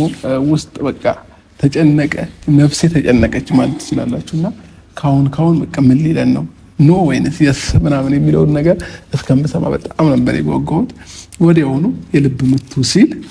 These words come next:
ኦኬ፣ ስለዚህ ልጅ እንዳለ ሰማን ማለት ነው። እና ደስ ብሎኛል ከምላችሁ በላይ ቃላት የለኝም ፋሚሊዎቼ።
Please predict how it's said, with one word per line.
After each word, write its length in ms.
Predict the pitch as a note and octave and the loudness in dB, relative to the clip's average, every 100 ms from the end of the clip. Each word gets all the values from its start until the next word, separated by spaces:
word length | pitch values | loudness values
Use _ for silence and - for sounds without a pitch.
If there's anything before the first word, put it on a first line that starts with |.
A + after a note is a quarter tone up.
| - - _ _ - | -20 -20 _ _ -2
ኦኬ፣ 280 | C3+ - - C2 G2+ E3+ - _ | -2 0 -4 -2 -2 -6 -18 _
ስለዚህ 380 | D#3 C3 C#3 G3 | -2 0 2 4
ልጅ 180 | C#3 B2 | 4 4
እንዳለ 320 | A#2+ G2+ - | 2 2 -2
ሰማን 380 | D3 C3+ A#2+ D4 | -4 -4 0 2
ማለት 300 | A3 - - | 2 -2 -8
ነው። 120 | - | -8
እና 120 | C#3+ D#3+ - - - - - - _ _ _ _ | -4 -4 -6 -16 -20 -20 -20 -20 _ _ _ _
ደስ 200 | C#3+ D#3 | -2 -2
ብሎኛል 440 | - D3 D3 D3+ C#3 | 0 0 0 0 0
ከምላችሁ 560 | C#3 B2 A#2 C3 - | 0 0 0 -2 -4
በላይ 340 | D3 C3+ B2+ B2 | -2 0 0 -2
ቃላት 400 | - - A#2 B2+ - | -4 -6 -4 -2 0
የለኝም 480 | C#3+ - D#2+ - | 0 0 0 -2
ፋሚሊዎቼ። 520 | C#3+ - - A#1 - | -2 -2 0 0 -2